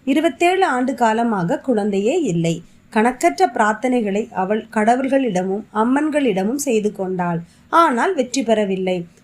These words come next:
பின்னர் அவள் பெருமளவு நம்பிக்கை இழந்தவளாக ஆனாள். இவ்விஷயத்தில் இறுதியான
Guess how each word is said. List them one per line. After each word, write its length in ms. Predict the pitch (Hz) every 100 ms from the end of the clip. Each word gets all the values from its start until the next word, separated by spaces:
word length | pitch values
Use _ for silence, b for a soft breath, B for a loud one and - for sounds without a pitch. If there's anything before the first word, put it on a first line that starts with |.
| _
பின்னர் 320 | 349 359 403 339
அவள் 340 | 220 214 269
பெருமளவு 560 | - 254 285 294 320 320
நம்பிக்கை 460 | 233 233 285 330
இழந்தவளாக 720 | 226 226 226 220 208 202 392 -
ஆனாள். 500 | 214 185 185 185 170 b b -
இவ்விஷயத்தில் 640 | 381 392 370 403 403 339
இறுதியான 480 | 247 262 262 294 330